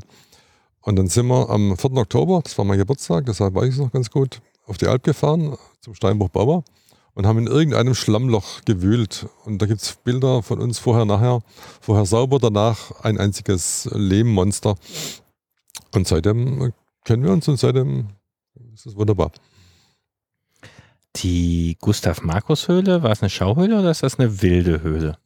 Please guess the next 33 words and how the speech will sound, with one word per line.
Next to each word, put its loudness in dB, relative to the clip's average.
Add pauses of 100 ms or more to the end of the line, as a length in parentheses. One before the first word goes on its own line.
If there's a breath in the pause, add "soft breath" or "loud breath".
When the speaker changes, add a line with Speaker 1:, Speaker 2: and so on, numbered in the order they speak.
(100)
Speaker 1:
Gustav-Jakobs-Höhle, 0 (460 loud breath)
das 0
ist -2
eine 2
wilde 0
Höhle, 2 (340)
aber 2
eine 2
Quasi-Schauhöhle. 0 (260)
Die -2
liegt -6
auch -2
in, -4
bei 2
Grabenstetten. -2 (680 soft breath)
Ähm, 2
eine -2
Durchgangshöhle, 2
vielleicht 0 (500)
knapp -4
dreihundert 0
Meter, 2
zweihundertfünfzig 0
Meter 0
zu -6
gehen, 0
zu -10
krabbeln. -2 (1040 loud breath)
Aber 0
die 0
ist 0
eben 2
offen, 0